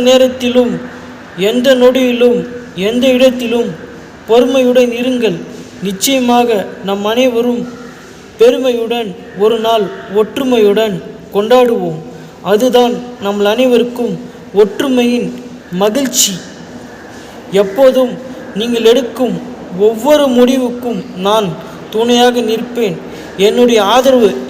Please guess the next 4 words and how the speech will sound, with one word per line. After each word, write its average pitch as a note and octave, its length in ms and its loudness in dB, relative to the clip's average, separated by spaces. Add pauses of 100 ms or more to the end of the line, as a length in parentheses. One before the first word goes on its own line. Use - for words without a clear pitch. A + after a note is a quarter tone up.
(120)
எப்போதும் B3 500 2 (260)
என்னுடைய G3+ 300 0 (500)
சொந்தங்களுக்கே. A#3+ 840 2 (760)
வாழ்க்கையில் B3+ 640 0